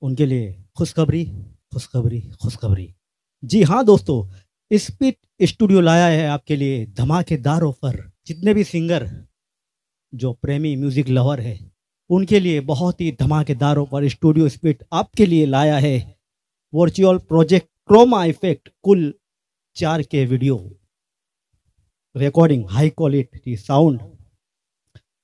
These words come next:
फक्त, फक्त हंड्रेड रुपीज। जी हाँ दोस्तों, सौ रुपये, है ना, चौंकाने वाली scheme। तो ऐसी scheme आपको और कहाँ मिलेगी? तो सोचिए मत,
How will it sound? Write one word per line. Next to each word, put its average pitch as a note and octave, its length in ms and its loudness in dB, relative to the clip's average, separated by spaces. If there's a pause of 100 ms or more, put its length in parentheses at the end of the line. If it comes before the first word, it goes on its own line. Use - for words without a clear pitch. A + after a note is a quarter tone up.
(140)
फक्त, - 300 -2
फक्त - 440 -4
हंड्रेड D#3+ 500 0
रुपीज। C3+ 320 -6 (520)
जी C#3 220 -2
हाँ D3+ 200 0
दोस्तों, F3 340 -2 (380)
सौ B2 340 0
रुपये, G#2+ 340 -8 (200)
है C#3+ 180 -2
ना, F3 140 -2 (720)
चौंकाने C#3+ 340 -2
वाली C3 200 -4
scheme। A#2+ 300 -10 (580)
तो - 80 -12 (100)
ऐसी F3+ 360 0
scheme F#3 280 -6
आपको E3+ 360 -6
और F3 120 -6
कहाँ C#3+ 220 -8
मिलेगी? A2 380 -12 (880)
तो A2 300 -8
सोचिए D#3 400 -6
मत, F#3 200 -4